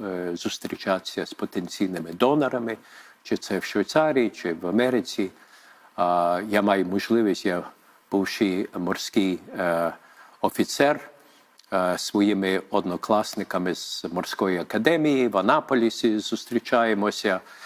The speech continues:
з ветеранами, е, з різними ветеранськими організаціями в Америці, щоб зрозуміти, не тільки для внесків, але щоб зрозуміти, яка має бути впроваджена система.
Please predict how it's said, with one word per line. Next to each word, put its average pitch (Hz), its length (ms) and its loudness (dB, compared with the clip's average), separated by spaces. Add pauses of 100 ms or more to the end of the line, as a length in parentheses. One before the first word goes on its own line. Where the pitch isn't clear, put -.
(300)
з - 160 -8
ветеранами, 110 1000 2 (300)
е, 90 120 -2
з - 260 -8
різними 113 500 4
ветеранськими 90 920 -2 (260)
організаціями 92 880 -2
в 92 40 -4
Америці, 101 640 -2 (440)
щоб - 340 -2
зрозуміти, 117 760 2
не 139 180 4
тільки 135 320 0
для 107 160 2
внесків, 123 580 0 (300)
але 101 220 2
щоб - 260 -2
зрозуміти, 110 800 2 (300)
яка 123 560 2
має 101 320 4
бути 95 340 -2
впроваджена 90 840 -2
система. - 600 -6